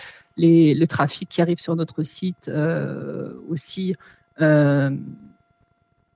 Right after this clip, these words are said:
on, on regarde ça, bien sûr, de, de très près en fonction des, des canaux, euh, d'acquisition.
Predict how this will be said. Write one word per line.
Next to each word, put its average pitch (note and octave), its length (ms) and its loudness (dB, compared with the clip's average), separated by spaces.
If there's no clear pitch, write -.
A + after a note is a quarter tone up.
on, E3 80 4
on D#3 160 2
regarde D#3+ 260 0
ça, - 140 0
bien E3+ 140 -2
sûr, - 200 -2
de, E2+ 300 0
de E3+ 140 0
très - 220 -2
près - 240 0
en F3+ 80 2
fonction F3+ 320 -6
des, E3+ 240 0
des E3 140 -2
canaux, F3 380 0
euh, E3 320 6
d'acquisition. E3+ 680 -2